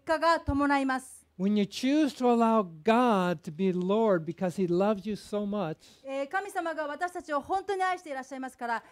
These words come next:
Speaker 1: 神様を主とすることを選ぶ時には、
Speaker 2: you will face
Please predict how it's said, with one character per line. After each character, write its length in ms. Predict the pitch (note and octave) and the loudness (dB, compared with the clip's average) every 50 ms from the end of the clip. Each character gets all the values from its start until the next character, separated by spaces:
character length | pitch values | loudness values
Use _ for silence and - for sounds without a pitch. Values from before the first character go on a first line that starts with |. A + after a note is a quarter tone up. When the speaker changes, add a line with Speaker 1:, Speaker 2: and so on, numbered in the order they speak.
| - _ _ | -20 _ _
Speaker 1:
神 240 | - E4 F#4+ G4 G4+ | -6 -4 -4 -4 -4
様 440 | - - D#4 C4+ C4 B3 B3+ C4+ C4+ | -4 -4 -2 0 0 0 0 0 -2
を 60 | C4 - D4 C4+ _ | -6 -10 -16 -20 _
主 240 | _ - - F#4+ G4+ | _ -10 -8 -6 -6
と 120 | G4+ - - | -4 -6 -6
す 100 | - D4+ | -6 -8
る 100 | C#4 C#4 | -10 -8
こ 120 | C4+ C4 | -8 -8
と 160 | B3+ - B3+ B3 | -6 -6 -6 -6
を 60 | A#3+ | -6
選 280 | G3+ A#3 B3 C#4+ E4 | -8 -6 -4 -4 -4
ぶ 80 | E4 D4+ | -4 -4
時 180 | C4+ C4 - B3 | -8 -10 -8 -8
に 120 | A#3 A3+ | -4 0
は、 340 | A3+ A#3+ A#3+ G#3+ F#3 D#3+ - _ | 2 4 4 2 2 -2 -10 _
Speaker 2:
you 180 | - D#3+ F3+ A#3 | -6 -2 -2 0
will 180 | B3+ D4+ D#4+ C#4+ | 2 0 0 -2
face 640 | - - _ G3 F3 E3+ F3 F#3+ F#3+ - - - | -2 -4 _ 0 2 2 2 0 -2 -6 -14 -20